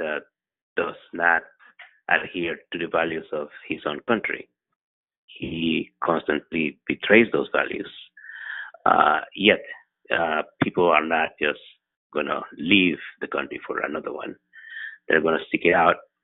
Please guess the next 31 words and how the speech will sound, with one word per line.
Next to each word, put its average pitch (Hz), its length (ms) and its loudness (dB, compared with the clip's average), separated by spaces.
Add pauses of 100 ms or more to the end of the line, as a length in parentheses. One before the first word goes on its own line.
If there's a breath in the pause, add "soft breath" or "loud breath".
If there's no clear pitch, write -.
(180)
because 78 300 0 (300)
they 85 180 4
believe 82 400 -2
in 82 180 -4
the 80 160 0 (580)
essential 90 460 -2
values 76 320 -4
of 71 60 -6
the - 80 -8
country. 120 500 -2 (400)
So 76 160 -4
even 85 260 -2
though 80 140 0
the 78 100 -8
leader 80 520 0 (500)
is 69 180 -10 (600)
completely, 76 680 -2 (520)
uh, - 140 -4 (140)
uh, 135 180 -6 (520)
uh, - 140 -4 (200)
you - 120 -12
know, - 180 -14 (260)
not - 300 0
following 104 240 8
those - 220 -4
values, 76 320 -4 (760)
most - 220 -12
people - 400 -6
still - 220 -4
s-, - 40 -18 (520)
stay. - 200 -2